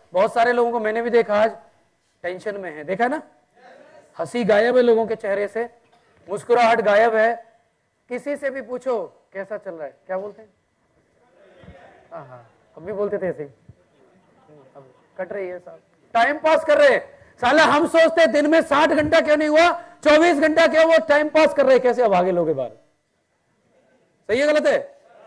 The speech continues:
आरएमपीएस को क्या लगता है, एक दिन में पचास साठ घंटा तो होना ही चाहिए, सही है कि नहीं?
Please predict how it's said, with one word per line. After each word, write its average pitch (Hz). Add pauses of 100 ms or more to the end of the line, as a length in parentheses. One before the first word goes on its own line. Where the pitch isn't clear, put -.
(720)
आरएमपीएस 277
को 311
क्या 294
लगता 294
है, 262
एक 262
दिन 294
में 302
पचास 294
साठ 302
घंटा 262
तो 285
होना 269
ही 302
चाहिए, 277
सही 262
है 302
कि 320
नहीं? 339